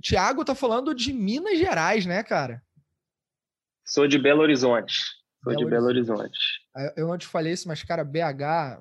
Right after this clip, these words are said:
Speaker 1: foi um dos lugares que eu conheci há alguns anos atrás e eu sou apaixonado. Adoro o B H. B H é muito legal. Tem... Agora na pandemia tá, tá difícil, né? As coisas fechadas e tudo.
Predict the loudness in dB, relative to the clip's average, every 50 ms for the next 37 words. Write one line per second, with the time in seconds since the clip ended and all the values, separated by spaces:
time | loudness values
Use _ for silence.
0 | -16 -16 -16 -16 -14 -12 -10 -8 -8 -6 -6 -6 -6 -6 -4 -4 -4 -4 -4 -6
1 | -8 -10 -8 -8 -8 -8 -8 -10 -10 -8 -6 -6 -6 -8 -8 -8 -8 -8 -6 -8
2 | -8 -6 -6 -4 -4 -4 -4 -6 -6 -8 -6 -6 -6 -8 -6 -6 -6 -4 -4 -2
3 | -4 -4 -4 -6 -8 -6 -6 -8 -6 -4 -2 0 0 0 -2 -4 -6 -8 -10 -10
4 | -10 -6 -4 -4 -4 -2 0 0 2 4 4 2 2 0 -4 -6 -6 -6 -8 -8
5 | -10 -10 -10 -10 -8 -6 -6 -4 -4 -2 -2 -2 -2 -2 -2 -4 -8 -8 -8 -6
6 | -6 -4 -4 -6 -6 -8 -12 -12 -12 -14 _ _ _ -20 _ _ -8 -4 0 0
7 | 0 2 0 -2 -2 -2 -2 0 0 0 0 0 0 -2 0 0 -2 -6 -6 -4
8 | -2 -2 -2 -2 -4 -8 -6 -4 -4 -4 -4 -6 -8 -10 -10 -10 -8 -6 -6 -6
9 | -6 -8 -10 -10 -12 -6 -2 0 2 2 2 2 0 -2 -4 -8 -10 -12 -12 -8
10 | -6 -4 -2 -2 -2 -2 -4 -8 -10